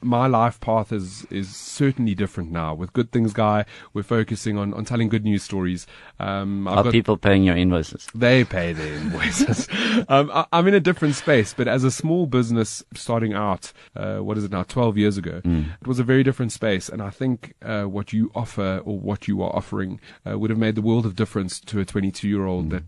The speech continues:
Speaker 1: was looking for
Speaker 2: Mm,
Speaker 1: those sorts of
Speaker 2: mm,
Speaker 1: things.
Speaker 2: mm.
Speaker 1: Getting back to, to the video and the elections and, and the question that you asked. So in the video, you state, like, where's these jobs coming from? But you also put a call to action that whoever you vote for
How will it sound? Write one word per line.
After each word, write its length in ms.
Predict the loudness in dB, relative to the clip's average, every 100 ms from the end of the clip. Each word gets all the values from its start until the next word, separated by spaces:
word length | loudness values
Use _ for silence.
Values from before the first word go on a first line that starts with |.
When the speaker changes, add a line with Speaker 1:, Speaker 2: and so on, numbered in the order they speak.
| -10
Speaker 1:
was 120 | -8
looking 460 | -2 0 2 0 0
for 80 | 2
Speaker 2:
Mm, 200 | 2 2
Speaker 1:
those 220 | 0 -2
sorts 300 | -2 -2 -2
of 60 |
Speaker 2:
mm, 20 | -4
Speaker 1:
things. 280 | -4 -4
Speaker 2:
mm. 600 | -4 -10 -20 -20 -10 -4 4
Speaker 1:
Getting 300 | 4 4 4
back 380 | 4 4 -4 -12
to, 360 | 2 4 4
to 180 | 0 -2
the 120 | 0
video 640 | 2 4 6 6 6 4 2
and 340 | -2 -4 -4 -2
the 180 | 0
elections 760 | 2 0 -4 -4 -2 0 -2 -4
and, 400 | -6 -4 -4 -6
and 200 | -8 -10 -10 -14
the 80 | -6
question 460 | 0 0 0 -2
that 180 | -2 -4
you 100 | -8
asked. 360 | -8 -10 -18 -20 -20 -20 -12
So 360 | 0 2 2 -2 _ _
in 120 | 2 4
the 80 |
video, 440 | 6 6 8 6 2
you 140 | -2 -6
state, 400 | -2 0 0 -2
like, 140 | -8 -4
where's 260 | 0 0
these 200 | 2 0
jobs 280 | 0 -2 -2
coming 280 | -4 -2 -2
from? 260 | -4 -10 -10 -18 -4
But 120 | -2
you 100 | 0
also 260 | 0 0 0
put 160 | 2 2
a 40 |
call 220 | 4 0
to 140 | 2 -2
action 280 | -2 -2
that 140 | -4 -4
whoever 420 | -2 -2 0 2
you 140 | 2
vote 260 | 4 4 2
for 280 | -2 -8